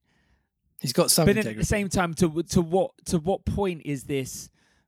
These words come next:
Speaker 2: loyalty, and to what point is this that he just knows he needs Jim because Jim knows where the boat is? <laughs>
Speaker 1: Oh,
Speaker 2: So
Speaker 1: yeah,
Speaker 2: it's
Speaker 1: I know, I mean,
Speaker 2: like
Speaker 1: I think for me, most of it is about him just playing all the cards he can to make sure he gets what he wants.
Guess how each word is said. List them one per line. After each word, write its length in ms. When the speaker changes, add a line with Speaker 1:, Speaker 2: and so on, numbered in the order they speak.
Speaker 2:
loyalty, 800
and 160
to 80
what 140
point 260
is 200
this 240
that 100
he 140
just 180
knows 240
he 140
needs 360
Jim 220
because 240
Jim 180
knows 240
where 120
the 80
boat 240
is? 360
<laughs> 340
Speaker 1:
Oh, 60
Speaker 2:
So 80
Speaker 1:
yeah, 60
Speaker 2:
it's 100
Speaker 1:
I 40
know, 120
I 120
mean, 80
Speaker 2:
like 100
Speaker 1:
I 40
think 220
for 160
me, 260
most 420
of 100
it 200
is 200
about 340
him 380
just 300
playing 300
all 100
the 140
cards 260
he 80
can 260
to 80
make 200
sure 80
he 80
gets 240
what 80
he 80
wants. 560